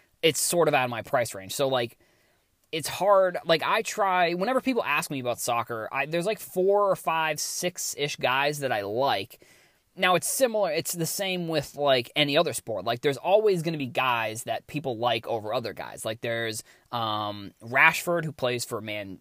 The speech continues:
Man U, who's really good. There's Phil Foden, who plays for, uh, Man City, who's really good. Like, there's always going to be guys that people like that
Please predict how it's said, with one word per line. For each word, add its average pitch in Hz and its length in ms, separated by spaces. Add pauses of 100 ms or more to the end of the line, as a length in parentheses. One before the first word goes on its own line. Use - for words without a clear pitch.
Man 120 260
U, 185 300
who's 180 200
really 175 240
good. 170 280
There's 120 180
Phil 123 240
Foden, 185 540
who 147 100
plays 117 300
for, 104 340 (380)
uh, 101 340
Man 113 240
City, 190 440
who's 170 220
really 160 240
good. 151 260
Like, 131 180 (240)
there's 170 160
always 240 440
going 196 260
to 175 140
be 160 260
guys 117 720
that 117 300
people 139 400
like 113 480
that 135 220